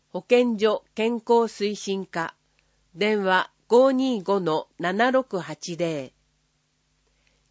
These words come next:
内容、開始を遅らせました胃がん検診は、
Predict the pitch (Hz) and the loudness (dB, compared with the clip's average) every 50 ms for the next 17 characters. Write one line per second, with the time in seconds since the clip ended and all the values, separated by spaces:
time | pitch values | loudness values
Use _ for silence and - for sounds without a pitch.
0 | - 170 180 196 220 220 208 202 202 196 190 170 165 - _ _ _ _ _ _ | -10 -6 -2 -2 -2 -2 0 0 0 2 2 0 0 -2 _ _ _ _ _ _
1 | _ _ _ _ _ _ _ - 220 233 247 254 - - 240 247 240 226 214 208 | _ _ _ _ _ _ _ -2 0 0 0 0 -2 -2 2 4 4 4 2 0
2 | - 233 226 233 226 - 226 220 220 220 220 220 - - 180 170 165 165 160 208 | -2 -2 -2 -2 -2 -2 -4 -2 -2 -2 -4 -4 -8 -6 -4 -4 -4 -4 -2 -2
3 | 214 226 226 220 - 240 233 240 220 - - 196 175 165 165 160 156 160 | -2 -2 -2 -2 -2 -2 -2 -2 -2 -6 -6 -6 -4 -4 -2 -4 -4 -4